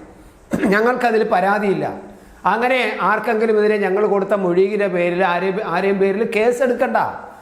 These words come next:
അവർ വെറുതെ വിട്ടേക്കൂ, അവർ പാവങ്ങളാണ്, അവരെ അങ്ങ് വെറുതെ വിട്ടേക്കൂ. ഇതാണ് ഇപ്പോൾ ഹേമ കമ്മിറ്റി report-ിൽ,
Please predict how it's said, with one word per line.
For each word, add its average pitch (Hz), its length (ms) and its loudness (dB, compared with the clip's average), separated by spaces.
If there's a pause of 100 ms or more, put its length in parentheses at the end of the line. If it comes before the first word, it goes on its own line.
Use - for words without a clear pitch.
(240)
അവർ 240 260 2
വെറുതെ 240 260 4
വിട്ടേക്കൂ, 233 360 0
അവർ 208 160 2
പാവങ്ങളാണ്, 214 680 0
അവരെ 196 180 0
അങ്ങ് 202 140 0
വെറുതെ 208 320 2
വിട്ടേക്കൂ. 185 460 -2 (400)
ഇതാണ് 180 600 0 (120)
ഇപ്പോൾ 165 500 0 (480)
ഹേമ 220 460 0
കമ്മിറ്റി 185 400 0
report-ിൽ, 165 680 -2